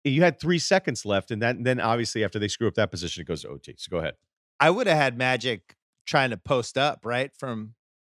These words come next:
Speaker 2: trying to do a lob past him, spread the floor for him or something. Anyway, O T, uh, it's tied with three minutes left. Scott misses a three. They get the rebound. Magic misses a wide open three. And,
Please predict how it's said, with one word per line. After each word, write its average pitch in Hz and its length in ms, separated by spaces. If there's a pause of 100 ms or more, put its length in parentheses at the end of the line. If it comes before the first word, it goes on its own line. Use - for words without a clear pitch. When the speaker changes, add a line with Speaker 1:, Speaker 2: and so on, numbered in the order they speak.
(440)
Speaker 2:
trying 135 240
to 123 60
do 127 160
a 123 40
lob 120 340
past 135 340
him, 139 140
spread 127 340
the 110 80
floor 120 300
for 143 240
him 143 140
or 110 40
something. 101 460
Anyway, 120 320 (400)
O 180 160
T, 156 460 (960)
uh, 139 220 (120)
it's 147 160
tied 180 320
with 170 140
three 170 180
minutes 147 340
left. 120 280 (240)
Scott 180 480
misses 151 340
a 135 80
three. 135 260
They 131 140
get 143 160
the 135 80
rebound. 135 400
Magic 156 440
misses 120 340
a 110 180 (320)
wide 139 380
open 113 300
three. 92 340 (160)
And, 131 280